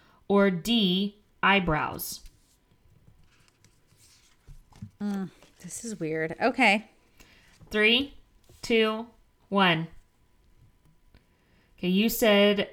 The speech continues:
Speaker 1: correctly colored iris, and I said eyebrows. So we'll see. Okay, two more,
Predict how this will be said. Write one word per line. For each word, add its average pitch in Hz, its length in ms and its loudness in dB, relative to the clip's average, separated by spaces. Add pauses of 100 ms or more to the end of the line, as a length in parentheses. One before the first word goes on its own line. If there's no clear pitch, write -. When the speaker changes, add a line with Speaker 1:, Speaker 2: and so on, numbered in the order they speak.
Speaker 1:
correctly 208 400 -4
colored 214 460 -2
iris, 180 640 -2
and 185 140 -2
I 196 140 2
said 185 520 -2 (340)
eyebrows. 160 680 -2 (2500)
So 156 180 -12
we'll 170 100 -12
see. 185 680 -4 (1500)
Okay, 165 160 -10
two 208 220 -6
more, 196 420 0